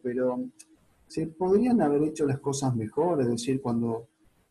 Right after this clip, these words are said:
digamos, hubo alguna definición oficial de decir, bueno, de la economía volvemos, de la salud no, y demás, eh, en cuanto por ahí haber diseñado alguna logística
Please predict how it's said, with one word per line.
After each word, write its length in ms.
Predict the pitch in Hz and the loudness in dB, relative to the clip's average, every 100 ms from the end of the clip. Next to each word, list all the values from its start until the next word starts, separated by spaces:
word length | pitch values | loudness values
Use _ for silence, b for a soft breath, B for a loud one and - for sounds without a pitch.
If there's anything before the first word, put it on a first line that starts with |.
| _ | _
digamos, 600 | 120 131 131 131 120 - | -4 0 2 2 0 -6
hubo 460 | 151 151 139 127 120 | -2 2 4 2 2
alguna 320 | 127 139 139 | 0 2 2
definición 840 | 127 127 131 127 - 143 139 139 135 | 0 -2 -2 -2 -2 0 2 2 -2
oficial 800 | 135 - - 135 131 131 127 | -8 -12 -6 0 2 4 2
de 120 | 120 117 | -2 -8
decir, 260 | - 127 | -10 -8
bueno, 340 | 123 123 117 - _ _ _ _ | -6 -6 -8 -16 _ _ _ _
de 100 | 117 | -4
la 80 | 120 | -4
economía 480 | 123 120 127 139 135 | -2 -2 0 2 2
volvemos, 680 | 131 127 135 135 127 120 117 | 2 2 2 2 2 0 -2
de 60 | |
la 80 | 117 | -4
salud 380 | - 123 123 123 | -6 -4 -4 -4
no, 500 | 127 127 123 123 127 _ _ _ _ _ 110 | -4 -4 -4 -6 -10 _ _ _ _ _ -20
y 80 | 110 | -20
demás, 640 | 113 127 131 127 - - _ _ | -12 -6 -6 -6 -12 -20 _ _
eh, 480 | 117 113 113 113 110 110 - 107 _ - - _ _ _ _ | -20 -16 -16 -18 _ _ -20 -20 _ -20 -20 _ _ _ _
en 120 | 139 | -16
cuanto 360 | - 151 147 151 | -6 -6 -4 -8
por 160 | - 156 | -6 -4
ahí 160 | 185 156 | 0 0
haber 180 | 156 | -2
diseñado 460 | 156 - 127 135 139 | -4 -4 -4 -2 0
alguna 320 | 131 135 131 | 0 0 -2
logística 1000 | 123 - 147 139 - 135 - 127 123 123 | -4 -8 -14 -14 -10 -8 -2 -2 -2 -4